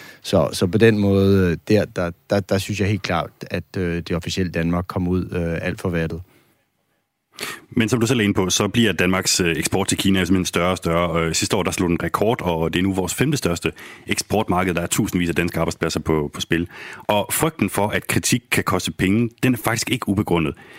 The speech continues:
Speaker 2: Lad os lige prøve at høre, hvad der egentlig kan ske, hvis man kommer på tværs af Beijing. Min kollega Jeppe Retz Husted ringede til Norge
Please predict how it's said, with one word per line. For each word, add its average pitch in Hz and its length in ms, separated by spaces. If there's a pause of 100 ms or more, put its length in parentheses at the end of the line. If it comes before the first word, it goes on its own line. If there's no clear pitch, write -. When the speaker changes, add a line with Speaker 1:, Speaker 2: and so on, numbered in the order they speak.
(120)
Speaker 2:
Lad 113 120
os 113 80
lige 156 80
prøve - 160
at 123 60
høre, 135 120
hvad 139 100
der 202 60
egentlig 101 260
kan 104 100
ske, 110 220
hvis 87 180
man 87 120
kommer 82 200
på 80 360
tværs 90 320
af 76 160
Beijing. 78 380 (380)
Min 107 280
kollega 107 400
Jeppe 90 160
Retz 85 140
Husted - 300
ringede 104 240
til 101 160
Norge 107 420